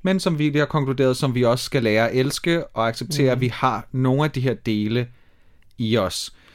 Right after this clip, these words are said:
Speaker 2: Ja.
Speaker 1: Så derfor har jeg samlet nogle af de ting, der gik igen. Og jeg har altså ikke tænkt over det i forhold til, hvad du eller jeg er mest eller mindre, øh, inclined til at vinde her. Så
Speaker 2: Så det er et fair game?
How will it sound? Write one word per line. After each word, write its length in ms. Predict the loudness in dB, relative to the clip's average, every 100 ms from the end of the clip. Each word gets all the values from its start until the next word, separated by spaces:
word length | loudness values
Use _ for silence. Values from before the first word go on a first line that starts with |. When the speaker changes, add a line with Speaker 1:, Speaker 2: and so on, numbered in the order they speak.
| -10
Speaker 2:
Ja. 140 | -6 -4
Speaker 1:
Så 60 | 2
derfor 280 | 2 2
har 160 | 0 2
jeg 140 | 2
samlet 460 | 2 2 2 2 2
nogle 220 | 0 0
af 100 | -4
de 340 | -4 -2 -2 -2 -8
ting, 220 | -4 -2 -2
der 60 |
gik 200 | -4 -4
igen. 460 | -4 0 0 0 -6 -14 -20 -20 -20 -20 -20 -20 -20 -4
Og 120 | 2
jeg 80 | 2
har 100 | 2
altså 160 | 0 -2
ikke 100 | 0
tænkt 280 | -2 0 2
over 200 | 2 2
det 200 | 0 -4 -18 -20 _
i 80 | -8
forhold 300 | 2 4 4
til, 180 | 2 -2
hvad 180 | 2 0 0 -4
du 240 | 0 2 2
eller 200 | 2 2
jeg 320 | 4 2 2
er 80 | 0
mest 400 | 0 0 -2 -2
eller 140 | 0 2
mindre, 560 | 2 0 0 2 2 -2 _ _ -16 -14 -14 -18 -20 -20 -20 -20 -20 -20 -12 -4
øh, 120 | -2
inclined 580 | 2 2 0 -2 0 -2 -6 _
til 160 | -2 0
at 220 | 0 0
vinde 420 | 0 2 0 -2 -4
her. 260 | -4 -4 -6 -14
Så 340 | -2 0 0 -4 _ _ -20 -20 -20 -8
Speaker 2:
Så 100 | 0
det 200 | 4 4
er 40 |
et 100 | 4
fair 240 | 2 2 2
game? 380 | 0 2 0